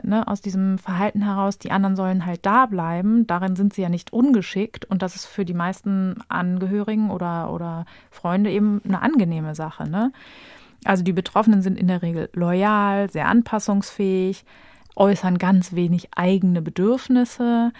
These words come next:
ähm, kümmern sich sehr gut um andere und darum, dass die Bedürfnisse halt von den anderen schnell und gut befriedigt werden. Denen ist Bindung sehr wichtig. Das ist ja auch was Schönes, ne? Wenn man Freunde hat, die sich viel melden, die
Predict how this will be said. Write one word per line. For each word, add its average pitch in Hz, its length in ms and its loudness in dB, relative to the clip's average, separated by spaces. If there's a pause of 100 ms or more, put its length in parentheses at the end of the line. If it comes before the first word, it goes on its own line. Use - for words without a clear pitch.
(440)
ähm, 190 460 2
kümmern 220 320 8
sich 185 260 -4
sehr 196 240 2
gut 185 200 -4
um 175 120 0
andere 254 640 2
und 190 260 0
darum, 180 280 0
dass 175 120 -6
die 185 100 -6
Bedürfnisse 185 600 -4
halt 175 180 -6
von - 160 -2
den 165 140 -2
anderen 208 520 0
schnell 175 380 0
und 165 140 -4
gut 180 220 -4
befriedigt 247 680 -4
werden. 202 600 0 (720)
Denen 196 180 6
ist - 200 -6
Bindung 277 440 6
sehr 240 240 0
wichtig. 233 640 -6 (200)
Das 185 140 -4
ist - 80 -8
ja - 100 -10
auch - 160 -4
was 226 160 0
Schönes, 233 460 2
ne? 208 140 0
Wenn 208 80 0
man 185 140 -4
Freunde 190 400 -2
hat, 175 200 -6
die 185 40 -10
sich 180 160 -6
viel 240 160 0
melden, 202 640 2
die 185 400 -4